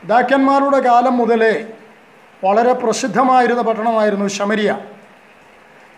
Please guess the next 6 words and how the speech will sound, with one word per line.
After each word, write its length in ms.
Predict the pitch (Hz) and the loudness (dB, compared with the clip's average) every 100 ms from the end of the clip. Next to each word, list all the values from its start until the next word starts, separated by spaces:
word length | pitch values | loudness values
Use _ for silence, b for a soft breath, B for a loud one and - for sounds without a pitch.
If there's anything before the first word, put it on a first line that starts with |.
| - - | -14 -10
പ്രത്യേകിച്ച് 540 | 175 226 254 254 254 190 160 - - - - - - - - - - - - - - - - - 180 | -2 2 2 2 2 0 -4 -12 -20 -20 -20 -20 -20 -20 -20 -20 -20 -20 -20 -20 -20 -20 -20 -20 -8
ഡിവൈഡഡ് 560 | 196 226 269 277 285 - | -2 2 2 2 -2 -2
കിങ്ഡം 360 | 247 233 175 - - - - - - - - - - - - - | -4 -2 -4 -6 -18 -20 -20 -20 -20 -20 -20 -20 -20 -20 -20 -16
അല്ലെങ്കിൽ 360 | 170 220 226 247 240 220 - - - - | -6 -4 -2 -2 -2 -4 -10 -20 -20 -12
വിഭജിക്കപ്പെട്ട 920 | 190 170 233 277 - 277 285 277 - 262 269 - - - - - - - - - - | -8 -2 0 0 -2 -2 0 -2 0 0 0 0 -8 -20 -20 -20 -20 -20 -20 -18 -12
ഇസ്രായേൽ 680 | 190 - 262 269 269 269 | -8 -2 0 2 2 2